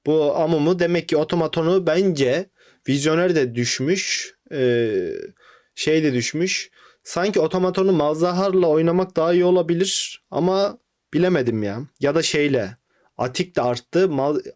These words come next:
e, artık am-, şeyle, otomatomu bence Atik'le oynamak, e, e, burası bence artık altı otomaton Nocturne carry'e geri döndük gibi.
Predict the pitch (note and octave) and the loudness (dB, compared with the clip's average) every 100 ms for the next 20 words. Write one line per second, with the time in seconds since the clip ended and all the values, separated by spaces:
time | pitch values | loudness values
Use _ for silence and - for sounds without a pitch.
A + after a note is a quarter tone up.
0 | - C3 B2+ B2+ B2 C#3+ D#3+ - F3+ - | -6 -2 0 0 0 -2 -2 -4 -6 -2
1 | D3+ D3+ B2+ D3+ C#3+ C3 A#2+ - B2+ D3+ | -2 -2 -2 0 2 2 0 -2 -4 -2
2 | C#3+ D3+ D3 F3 F#3+ D3+ D3+ C#3 C3 - | -2 -2 0 2 2 0 2 0 -2 -6
3 | - D3+ C3+ B2 C#3+ D#3 - - B2 A#2+ | -2 0 2 0 -2 -4 -12 -2 2 2
4 | A#2 A#2+ A#2+ _ - - _ _ _ _ | 0 -2 -4 _ -20 -20 _ _ _ _
5 | _ _ _ _ _ _ _ _ C3 B2+ | _ _ _ _ _ _ _ _ -2 0
6 | B2 A#2+ A#2+ A#2+ A#2 A#2+ F3+ F#3 E3+ E3+ | 0 0 2 2 2 2 0 0 -2 0
7 | F#3 E3 F3 C#3+ C#3 E3 E3 - B2 B2+ | 2 2 2 0 0 -4 -4 -2 -2 0
8 | D#3+ D#3+ D3 C#3+ F3 D3 D3 D#3 D#3 - | -2 0 -2 0 0 0 0 -2 -2 -2
9 | D3 D#3 D3+ D3+ D3 C#3 D3 - C3+ A#2 | 0 0 2 0 0 0 -2 -4 -4 -4